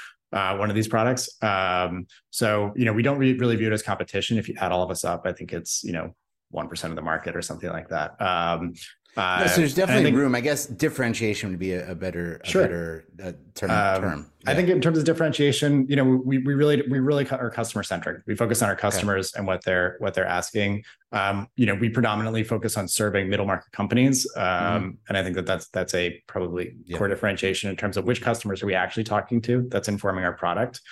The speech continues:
Speaker 2: Mm-hmm.
Speaker 1: um, as opposed to, like, tech companies or large enterprise. Um, but overall, um, you know, we, uh, we're, we're just customer obsessed and we try to execute extremely well.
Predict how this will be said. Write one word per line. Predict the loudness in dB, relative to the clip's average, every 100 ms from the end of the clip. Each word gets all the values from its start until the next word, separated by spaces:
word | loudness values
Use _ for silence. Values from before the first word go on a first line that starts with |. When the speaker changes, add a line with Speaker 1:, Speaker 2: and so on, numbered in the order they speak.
| -20 _ -2
Speaker 2:
Mm-hmm. | 0 0 0 0
Speaker 1:
um, | -2 -4 -4
as | -6
opposed | -4 -4 -4 -2
to, |
like, | -2 -2
tech | -2 -4
companies | -2 -4 -2 -2 -2
or | -2
large | -4 -4
enterprise. | -6 -4 -4 -4 -10 -16 -20 _ -6
Um, | -2 0 0 -4 -6
but | -4 -4
overall, | 2 2 4 4 2 0 -4
um, | -4 -2 0 0 -2 -8 -6
you |
know, | -4 -4 -10 _
we, | -8 -2
uh, | -2 0
we're, | -4
we're | -2 -2
just | 0
customer | -2 -2 0
obsessed | -2 0 0 0 -2
and |
we | -4
try | -2 -2
to | 0 -4 -4
execute | -4 -4 -6 -8
extremely | -8 -8 -8
well. | -6 -8 -8